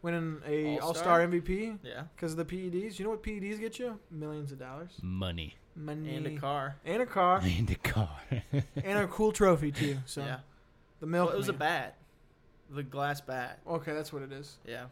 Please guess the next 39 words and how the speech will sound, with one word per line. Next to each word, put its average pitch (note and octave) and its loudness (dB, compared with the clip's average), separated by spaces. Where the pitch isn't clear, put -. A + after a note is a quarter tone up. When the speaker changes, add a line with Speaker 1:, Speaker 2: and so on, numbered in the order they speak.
Speaker 1:
But, C#3 -4
Speaker 3:
That's B2 -2
dope. E2 -6
Speaker 1:
um, D3 -6
what E3+ -8
else E3+ -8
we D3 -10
got? C#3+ -10
Speaker 2:
You D3+ -6
had D3 -6
Pence D3+ -6
on A#2+ -10
there. B2+ -12
Your B2+ -10
Speaker 1:
I A3 8
Speaker 2:
man, B3 4
Speaker 1:
just G#3+ 2
wanna A3 6
Speaker 2:
Hunter G3+ 0
Speaker 1:
talk G#3 8
about G3+ 8
Speaker 2:
Pence. F#3 6
Speaker 1:
Hunter F#3+ 4
Pence, D3+ 0
dude. D3 -2
He E3+ 4
is E3 0
just - -8
an E3+ 0
all-time G3+ 4
baseball F3 6
oddity, E3+ 2
an E3 -6
all-time E3 -2
unique D#3+ -4
baseball D#3 0
player D#3 -2
because D3+ -2
of C#3+ -4